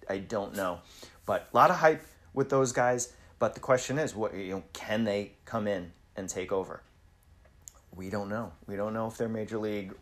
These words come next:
ready or what's gonna happen. Uh, Yankees have had a lot of, <laughs> a lot of guys in their minors coming up with a lot of hype, and, you know, a lot have not panned out,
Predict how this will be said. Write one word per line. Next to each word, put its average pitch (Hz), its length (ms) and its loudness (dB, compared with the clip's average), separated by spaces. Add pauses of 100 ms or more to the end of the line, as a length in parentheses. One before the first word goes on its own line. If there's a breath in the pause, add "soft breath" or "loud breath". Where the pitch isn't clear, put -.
ready 104 440 2 (480 soft breath)
or 104 140 2
what's 104 240 0
gonna 92 200 -4
happen. 80 500 -6 (140)
Uh, 85 380 -6 (120)
Yankees 90 380 -6
have 101 100 -4
had 95 160 -2
a 87 40 0
lot 87 280 -4
of, 170 80 8
<laughs> - 320 -8
a - 20 2
lot 208 120 10
of 190 60 0
guys 160 220 6
in 143 60 0
their 135 120 4
minors 120 360 4
coming 117 300 0
up 113 180 0
with 110 240 0
a 98 80 2
lot 95 380 4
of 90 80 0
hype, 90 340 -4 (120)
and, 85 580 -6 (1120 loud breath)
you - 60 -8
know, 110 220 -4 (180)
a 107 80 -6
lot 110 280 0
have 101 240 -4
not 104 420 -2
panned 101 340 -6
out, 90 280 -4